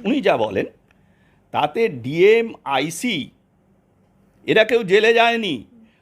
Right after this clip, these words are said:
ওনার একাধিক মন্ত্রী, ওনার দলীয় বহু কর্মী, ওনার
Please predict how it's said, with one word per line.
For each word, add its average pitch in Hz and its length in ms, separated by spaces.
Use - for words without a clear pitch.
ওনার 208 280
একাধিক 220 560
মন্ত্রী, 226 680
ওনার 220 400
দলীয় 202 480
বহু 208 300
কর্মী, 220 580
ওনার 190 400